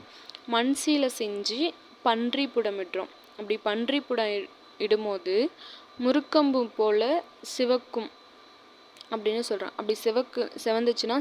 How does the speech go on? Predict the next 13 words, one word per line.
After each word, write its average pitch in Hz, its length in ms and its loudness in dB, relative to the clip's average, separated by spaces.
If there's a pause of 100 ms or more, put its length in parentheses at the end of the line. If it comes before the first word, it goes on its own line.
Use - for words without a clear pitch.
செந்தூரம் 233 400 4
வந்து 190 400 -4 (420)
நன்றாக 226 600 2
வரும். 185 260 0 (100)
அப்படி 214 280 0
நன்றா 214 520 2
வரல 208 520 4
அப்படின்னா, 180 540 -2 (720)
மூன்று 262 380 4
முறை 226 240 2
நம்ம 269 240 2
புடமிட்டு 233 800 0
எடுத்துக்கணும் 196 840 0